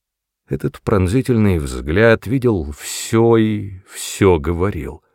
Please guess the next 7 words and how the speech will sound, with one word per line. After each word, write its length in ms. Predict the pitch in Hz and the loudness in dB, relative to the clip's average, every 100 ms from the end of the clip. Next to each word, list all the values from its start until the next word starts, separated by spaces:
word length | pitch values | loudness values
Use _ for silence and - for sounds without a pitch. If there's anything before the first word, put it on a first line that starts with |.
| _ _ _ _ _ _ _ _ _ | _ _ _ _ _ _ _ _ _
Он 180 | 123 139 | -8 -4
пробил 720 | - 85 76 110 123 117 85 | 2 2 4 4 6 6 4
наружную 640 | 76 80 113 95 110 104 | 0 0 -2 0 2 2
скорлупу 760 | - - 98 92 80 - 104 95 | 0 -2 0 0 -2 -2 0 2
дерзкой 520 | 101 101 - - 85 | 2 0 -4 -4 -4
бравады 720 | 69 80 69 80 104 101 104 | -2 -2 -2 2 2 2 2
и 300 | 101 92 | 2 0